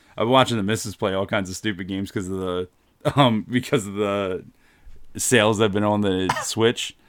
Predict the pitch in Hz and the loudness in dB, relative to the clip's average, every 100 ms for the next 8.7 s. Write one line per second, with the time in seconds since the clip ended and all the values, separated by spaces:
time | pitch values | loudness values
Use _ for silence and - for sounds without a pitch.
0 | - 127 120 98 101 - 131 127 117 127 | -4 2 4 4 2 2 6 8 8 6
1 | 113 127 - 151 147 160 170 175 - - | 6 6 4 4 6 6 6 4 -4 -20
2 | - _ - 135 185 - 233 139 95 82 | -20 _ -14 -8 -6 0 4 4 2 0
3 | 320 269 - 165 135 - - - - 151 | 2 2 4 4 4 2 -10 -6 2 2
4 | 151 143 131 131 - 131 120 117 110 117 | 4 6 8 6 4 -2 2 4 6 6
5 | 107 120 117 127 107 - - 160 247 226 | 6 2 4 2 0 -6 -2 2 6 8
6 | 208 175 135 160 165 160 165 170 131 127 | 8 6 4 4 2 0 2 2 2 2
7 | 110 - - 107 90 95 101 107 92 95 | 0 2 4 4 4 0 4 4 4 -2
8 | - 170 160 175 156 - | 2 6 6 6 4 4